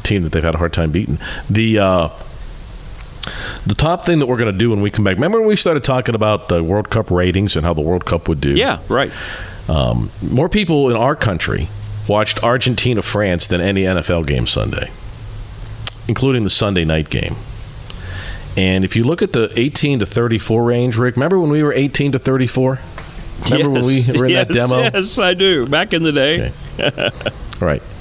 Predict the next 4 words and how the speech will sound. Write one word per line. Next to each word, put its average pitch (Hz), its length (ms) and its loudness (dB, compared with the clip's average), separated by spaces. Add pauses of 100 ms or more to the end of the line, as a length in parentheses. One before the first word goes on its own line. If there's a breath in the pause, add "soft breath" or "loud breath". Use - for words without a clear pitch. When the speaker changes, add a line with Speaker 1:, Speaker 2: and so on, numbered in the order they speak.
(100)
Speaker 1:
Eighteen 196 440 2
to 151 60 2
thirty-four-year-olds 104 1900 0
in - 120 0